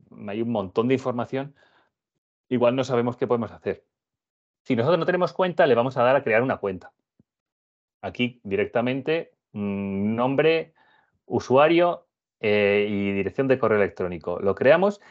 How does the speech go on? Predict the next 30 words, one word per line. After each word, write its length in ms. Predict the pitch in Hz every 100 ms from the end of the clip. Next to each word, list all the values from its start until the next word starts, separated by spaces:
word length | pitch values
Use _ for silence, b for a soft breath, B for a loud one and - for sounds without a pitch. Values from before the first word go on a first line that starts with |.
| -
y 80 | 123
va 80 |
a 40 | 131
ser 160 | 143
lo 120 | 123 123
mismo 300 | 170 175 170
que 80 |
vamos 260 | 131 131 127
a 80 | 123
poner 340 | 117 135 - -
en 180 | 120 117
nuestra, 800 | 104 - 98 98 95 90 90 87 - _
en 100 | 120
nuestra 240 | 101 -
aplicación. 500 | 92 92 95 - 98
Directamente 420 | 92 123 151 151 151
desde 140 | 139
la 60 | 127
aplicación 420 | 120 110 147 147
también 260 | 107 107
se 120 | 101 110
puede 220 | 101 90
hacer, 280 | - 98 - b b b b _
¿vale? 220 | - 123
Entonces, 280 | 147 107 104
bueno, 220 | 87 80 -
pues 140 | - 85
como, 500 | 90 87 85 85 -
como 200 | - 85
queráis. 360 | 80 87 80